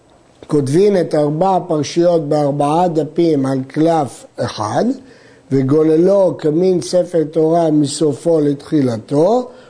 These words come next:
ומניחו בבית אחד. הברייתא במסכת מנחות כתו-, כותבת, "ולזיכרון בין עיניך, זיכרון אחד אמרתי לך,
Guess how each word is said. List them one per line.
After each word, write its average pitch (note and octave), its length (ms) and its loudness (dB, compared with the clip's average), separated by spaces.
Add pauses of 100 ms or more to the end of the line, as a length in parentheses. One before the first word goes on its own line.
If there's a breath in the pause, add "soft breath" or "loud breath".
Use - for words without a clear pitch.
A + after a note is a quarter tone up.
(160 loud breath)
ומניחו G#3+ 1000 2 (180)
בבית E3+ 800 0
אחד. A#2 360 -6 (1400 soft breath)
הברייתא F3 840 0
במסכת F3 600 0
מנחות D#3 760 0
כתו-, C3+ 440 -6
כותבת, D3+ 720 0
"ולזיכרון D#3 1040 0
בין E3 200 2
עיניך, B2+ 460 -4 (540 loud breath)
זיכרון D#3+ 720 0
אחד F3 500 0
אמרתי C3 500 -2
לך, E3 260 0